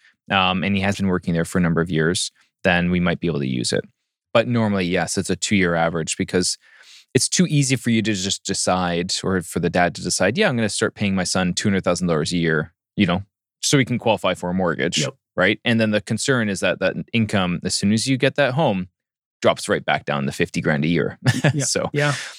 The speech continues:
Speaker 1: it's too, it's too close for comfort for the banks.
Speaker 2: Yeah. And that's, I have a story on that as well, is that, um, I did the same thing. So I was, I underwrote a file and, um, it was all done, looked normal. There was Ceridian.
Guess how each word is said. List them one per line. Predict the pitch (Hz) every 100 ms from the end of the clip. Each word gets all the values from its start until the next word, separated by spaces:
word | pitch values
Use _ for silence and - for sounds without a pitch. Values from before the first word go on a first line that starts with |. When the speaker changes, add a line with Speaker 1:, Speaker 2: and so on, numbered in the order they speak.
| -
Speaker 1:
it's | - -
too, | - 135 120
it's | 110
too | - 131
close | - 113 -
for | 95
comfort | 95 90 -
for | -
the | 82
banks. | 60 - - - - -
Speaker 2:
Yeah. | 135 120
And | 156 156
that's, | 147 -
I | 151 143
have | 143
a | 131
story | - 131 123
on | 127
that | 123
as | 123
well, | 139 135
is | 131 127
that, | 127 123 - - - -
um, | 123 110
I | 151 175
did | 165
the |
same | 156 156
thing. | 147 120 -
So | - 127
I |
was, | 120 123
I | 127
underwrote | 131 139 139
a | 135
file | 123 123 165 - - -
and, | 123 123 120
um, | 123 117 107 104 - _ _
it | 139
was | 135
all | 160 165
done, | 160 160 143 131 _ -
looked | 151 156 151
normal. | 151 120 101 104
There | 113
was | 117
Ceridian. | - - 147 151 135 131